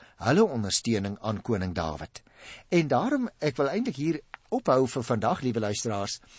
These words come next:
want ons kry hier 'n baie interessante verwikkeling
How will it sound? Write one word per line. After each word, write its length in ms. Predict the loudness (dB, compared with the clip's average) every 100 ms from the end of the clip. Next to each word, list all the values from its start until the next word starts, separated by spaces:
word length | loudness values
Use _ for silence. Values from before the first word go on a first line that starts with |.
| -18 -18 -4
want 260 | 0 2 2
ons 180 | -2
kry 260 | 0 0 2
hier 340 | 4 4 2 -2 -16 _
'n 160 | 0 2
baie 500 | 2 4 4 4 2
interessante 640 | -4 -4 -2 2 2 2 0
verwikkeling 720 | 0 2 2 2 2 0 0